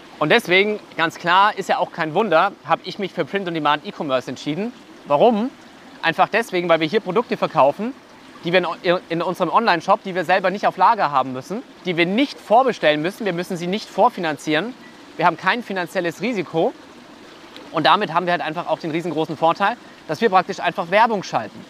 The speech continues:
So. Und dadurch, dass wir eigene Produkte haben, wie hier zum Beispiel auch dieses Ralph Lauren Shirt, haben wir zum Beispiel im,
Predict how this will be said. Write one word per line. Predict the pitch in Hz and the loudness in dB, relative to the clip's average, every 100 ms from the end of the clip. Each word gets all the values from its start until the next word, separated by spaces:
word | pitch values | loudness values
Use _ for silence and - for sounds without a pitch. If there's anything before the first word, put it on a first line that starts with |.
| - - - - | -20 -20 -20 -18
So. | 117 123 - - - - - - - | -6 -6 -6 -12 -20 -20 -20 -20 -12
Und | - | 0
dadurch, | 151 240 | 4 4
dass | 214 190 | 2 0
wir | 190 | 2
eigene | 208 254 240 | 4 2 0
Produkte | 190 254 254 185 | 2 0 0 0
haben, | 160 165 | 0 -2
wie | 180 | -2
hier | 247 | -2
zum | 214 | 0
Beispiel | 202 202 | -2 0
auch | 180 220 | 0 -2
dieses | 180 175 165 | -4 -6 -2
Ralph | 175 208 | -2 0
Lauren | 185 165 226 | 0 2 2
Shirt, | 254 175 214 - - - | 0 0 0 -2 -18 -2
haben | 175 | -2
wir | 196 190 | 0 -2
zum | 180 | 0
Beispiel | 185 185 165 | 0 -2 -8
im, | 170 160 | -6 -6